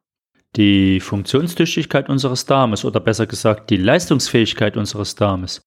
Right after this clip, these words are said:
wirkt sich entscheidend auf die Leistungsfähigkeit unseres Körpers aus. Durch die enorm große Oberfläche unseres Darmes ist der Kontakt mit der Außenwelt bedeutend größer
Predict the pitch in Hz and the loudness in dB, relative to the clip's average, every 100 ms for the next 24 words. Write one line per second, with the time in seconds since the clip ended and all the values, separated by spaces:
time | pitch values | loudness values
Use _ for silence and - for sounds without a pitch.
0 | _ 98 107 - 104 - - 98 - 117 | _ 0 0 -2 -2 -2 -4 -4 0 2
1 | 151 151 - 117 - - 101 92 135 - | 2 0 -2 -2 -4 -4 0 2 0 0
2 | 139 - 135 123 - 120 - 104 98 92 | -2 2 2 2 2 0 0 -4 -4 -8
3 | - 104 110 - 101 92 - - _ _ | 0 0 0 -2 0 0 -2 -10 _ _
4 | _ _ _ _ _ _ _ _ - 123 | _ _ _ _ _ _ _ _ 0 2
5 | - - 117 110 117 110 143 202 220 175 | 2 2 2 2 2 4 4 2 0 2
6 | 175 180 175 151 139 - 120 147 123 120 | 2 2 2 2 0 2 0 0 -4 -4
7 | 127 - 127 123 107 104 - 131 - 117 | -4 -2 2 2 2 -2 -4 -4 0 0
8 | - 101 135 - 156 123 104 113 - 147 | 0 0 -2 -2 0 0 2 0 0 2
9 | 147 156 - - 110 - 156 202 - 131 | 2 2 -2 -6 0 2 2 2 -2 2
10 | 135 143 147 | 4 4 0